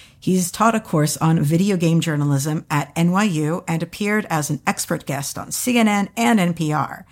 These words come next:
He's the author of The Rise of the Black Panther graphic novel for Marvel Comics and served as a narrative design consultant on the upcoming Marvel Spider-Man Miles Morales video game.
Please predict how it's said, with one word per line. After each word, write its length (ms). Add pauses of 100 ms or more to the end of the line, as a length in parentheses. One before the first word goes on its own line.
(320)
He's 180
the 120
author 300
of 220
The 100
Rise 460
of 80
the 60
Black 300
Panther 440
graphic 460
novel 400
for 160
Marvel 300
Comics 520 (300)
and 160
served 240
as 80
a 60
narrative 380
design 360
consultant 520
on 140
the 140
upcoming 480
Marvel 340
Spider-Man 720
Miles 320
Morales 540
video 340
game. 320